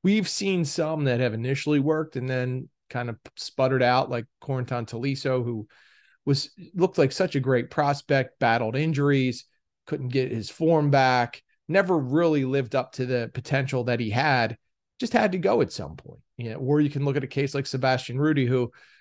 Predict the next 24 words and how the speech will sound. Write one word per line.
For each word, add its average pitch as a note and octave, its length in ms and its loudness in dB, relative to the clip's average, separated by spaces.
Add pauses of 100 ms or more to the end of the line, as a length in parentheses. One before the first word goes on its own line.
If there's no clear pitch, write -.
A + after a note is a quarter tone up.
(560)
came D#3+ 300 2
in D3+ 180 2
at B2+ 100 2
a A2 80 0
terrible D3 500 2
time B2 380 -6
when A2+ 160 -6
the, G#2 300 -10
the A2 100 -10
club C3+ 320 -2
was A2 140 -4
stocked D3+ 480 2
with A2 160 -8
midfielders, A2 760 -6
never D#3 400 4
got B2 200 2
a A2 40 -2
chance A#2 360 -8
to G#2+ 80 -10
play, G#2 400 -4
never D3 260 2
really B2 320 0
established C#3 580 -4
himself. F2 500 -8